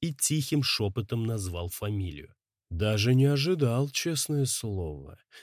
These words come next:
Меня не поставили в известность, на кого забронированы места. И вдруг она. Настоящий триумф. Кстати, намечаются европейские гастроли».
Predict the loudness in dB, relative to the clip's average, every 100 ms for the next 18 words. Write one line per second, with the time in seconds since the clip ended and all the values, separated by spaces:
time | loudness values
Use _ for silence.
0 | -2 2 4 6 4 4 4 6 6 6
1 | 4 2 0 2 2 4 2 4 2 2
2 | 2 2 2 2 4 4 4 2 2 0
3 | 0 -2 -4 -6 _ _ _ -6 -6 -6
4 | -4 -4 -4 -10 _ _ -4 0 2 0
5 | -2 -10 -18 _ _ _ _ _ -6 0
6 | 2 2 2 2 2 2 0 0 2 2
7 | 0 -2 -10 _ _ 0 4 4 4 0
8 | -6 _ -4 2 4 4 4 2 0 0
9 | 0 0 0 0 2 2 0 0 -2 0
10 | 0 0 0 0 0 0 -2 -6 -6 -8
11 | -10 -16